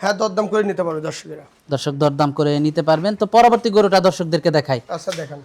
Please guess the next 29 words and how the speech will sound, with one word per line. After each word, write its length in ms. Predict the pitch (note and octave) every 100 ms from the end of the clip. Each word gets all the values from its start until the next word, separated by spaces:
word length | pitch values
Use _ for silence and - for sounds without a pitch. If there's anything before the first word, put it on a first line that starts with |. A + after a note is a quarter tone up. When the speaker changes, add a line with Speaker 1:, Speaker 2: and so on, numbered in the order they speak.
| _ -
Speaker 2:
তো 60 |
পাশেই 360 | F3+ G3+ A3 A#3
তো 160 | B3
বাচ্চাটা 400 | A3 G#3 G#3+ G3+
দেখতে 240 | G3 F#3+ G3
পাচ্ছিলাম, 420 | F#3 - F#3+ F#3
Speaker 1:
হ্যাঁ। 180 | F3+ F3
Speaker 2:
মাশাআল্লাহ, 760 | E3 E3 E3 E3 D#3 D#3 E3
মুন্ডি 260 | F#3 A3+ A#3
গরু 140 | G#3+
এটা, 180 | D#3+ D3+
না? 180 | E3 A#3
Speaker 1:
না, 180 | A3+ C#4
মুন্ডি 260 | A#3+ A#3 G#3
না, 80 |
এটা 160 | A3 A3
হলস্টাইন 360 | A3+ A#3+ B3+ G3+
Speaker 2:
ও, 40 |
Speaker 1:
ফ্রিজিয়ান 280 | G3+ F3+ A#3
একটা 200 | A3+ A#3
গরু। 320 | A3+ C4 C#4
Speaker 2:
শিং 180 | A3+ A3+
হবে, 240 | A3 G#3
ছোট 260 | - C4+ C#4
Speaker 1:
শিং, 80 | B3
Speaker 2:
শিং। 320 | A#3 F#3 C3+
Speaker 1:
শিং, 220 | B3 B3
ছোট 240 | - A#3 A#3
শিং, 400 | A3+ C4 C#4+